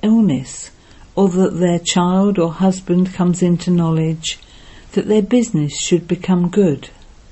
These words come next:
It is good to have those desires, but all of these desires will only be fulfilled when you yourself become light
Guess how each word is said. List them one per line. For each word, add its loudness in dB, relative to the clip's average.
It -4
is 4
good 0
to 0
have -4
those 0
desires, -2
but 0
all 6
of 0
these 2
desires -6
will 0
only 4
be 2
fulfilled -4
when 4
you 4
yourself 0
become -4
light -2